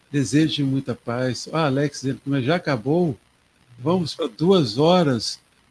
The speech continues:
de estudos. Ah, meu amigo, é que bom por ser duas horas de estudo, nós não dormimos aqui, não.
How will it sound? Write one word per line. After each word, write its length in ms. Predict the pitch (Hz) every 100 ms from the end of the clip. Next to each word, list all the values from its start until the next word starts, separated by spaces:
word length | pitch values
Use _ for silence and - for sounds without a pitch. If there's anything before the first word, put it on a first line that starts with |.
| _
de 180 | - 139
estudos. 840 | 151 - - 180 190 160 113 107 -
Ah, 320 | 180 185 175
meu 160 | 151
amigo, 280 | 135 127 131
é 120 | 151
que 140 | 151 175
bom 240 | 135 147 165
por 160 | 156
ser 220 | 139 156
duas 280 | 139 143 131
horas 140 | 147 147
de 60 |
estudo, 220 | 143 151
nós 140 | 147 156
não 80 | 135
dormimos 460 | 143 127 139 135
aqui, 140 | - 127
não. 240 | 139 165